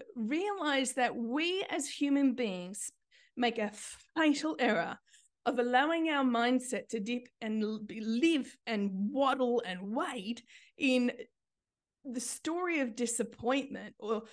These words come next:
the loss and the grief. We think that something's not there, and we get so encapsulated in that,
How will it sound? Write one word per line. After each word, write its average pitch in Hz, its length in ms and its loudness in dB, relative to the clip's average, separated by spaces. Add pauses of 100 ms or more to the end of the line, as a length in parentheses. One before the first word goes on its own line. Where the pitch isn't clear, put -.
(220)
the 233 100 6
loss 220 640 0
and 214 160 0
the 202 80 -2
grief. 226 640 -2
We 247 100 -2
think 311 380 -4
that 254 200 -2
something's 269 600 -4
not 226 280 -2
there, 220 240 -2
and 226 120 -2
we 233 80 0
get - 220 -6
so - 240 -2
encapsulated 285 1120 -2
in 196 180 -2
that, 175 200 -2